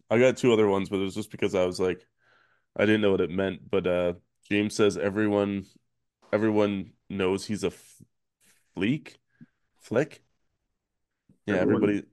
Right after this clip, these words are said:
Speaker 1: he knows, everyone knows he's a flick.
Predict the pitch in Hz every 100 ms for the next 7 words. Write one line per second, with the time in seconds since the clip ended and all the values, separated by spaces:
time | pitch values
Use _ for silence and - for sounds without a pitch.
0 | - 104 104 107 107 - _ _ _ _
1 | _ _ _ _ _ - 117 131 131 127
2 | 113 110 - 101 98 - - 101 85 -